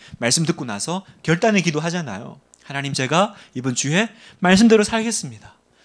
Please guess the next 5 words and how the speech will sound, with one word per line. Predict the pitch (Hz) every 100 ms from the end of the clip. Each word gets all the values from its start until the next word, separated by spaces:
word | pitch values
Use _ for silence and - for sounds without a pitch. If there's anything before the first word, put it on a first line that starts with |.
| -
순종하며 | - 220 208 220 208
살겠습니다." | 196 214 208 - 131 - 165 _ _ _ _ _ _ _ _ _ _ _ _ _ _ _
그러면 | - 143 143 190 262 - _ _ _ _
언약은 | 143 156 147 143 185 220 - _
재갱신되고 | - 185 185 196 214 135 101 143 123